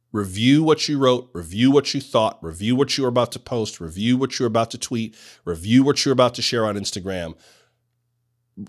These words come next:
Uh, review it before you put it out there. Just take a breath. One of the things that is so difficult about this current conflict is that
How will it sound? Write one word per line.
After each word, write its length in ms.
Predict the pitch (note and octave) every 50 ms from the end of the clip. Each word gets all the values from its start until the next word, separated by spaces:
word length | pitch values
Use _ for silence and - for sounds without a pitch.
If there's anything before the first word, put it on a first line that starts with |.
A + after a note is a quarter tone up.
| _ _ -
Uh, 60 | C3+
review 560 | A#2+ C#3 C#3+ C3 G2+ G#2+ B2+ D3+ F3+ F#3+ F#3+
it 120 | F#3 F3+ F#3
before 400 | - B2 - - - C#3+ C#3 C3
you 120 | B2+ B2
put 200 | B2+ - - B2
it 80 | A2 A2
out 280 | G#2 G2 F#2 F#2 _
there. 260 | - E2 - - - _ _
Just 320 | - - - D3+ C#3+ -
take 280 | - - - D3 C#3 -
a 60 | A#2
breath. 540 | F#2+ F#2 - - F#2+ F2 - - - - - _ - - - _ _
One 260 | - G#2+ A#2+ C3+ D3+
of 80 | E3+ E3+
the 100 | F3 E3+
things 420 | E3+ - D#3 C#3 C3+ C3 C3 A#2
that 180 | A#2+ A2 G#2+ G2+
is 120 | G2+ G2
so 800 | - - - - - C3 B2 B2 B2 B2 B2 B2+ C3 C#3 C#3 _ _ _ _ _ _ _ _ _ _ _ _ _ _ A#2+
difficult 680 | A2+ F3 A3 A#3+ - F3 - - F#2+ - - - - _ _ _ _ _ _ _ _ _ _ _ _ _ _ _ _ _ _
about 380 | B2+ A#2+ - B2+ B2+ B2 B2
this 160 | C3 C3 -
current 480 | - _ - - - G3 F#3+ E3+ - -
conflict 600 | - - A#2 G#2 G2+ F#2+ - - F#2+ D2+ - - _
is 160 | B2+ B2 A2
that 340 | G#2 B2 A#2+ A#2 A2 - _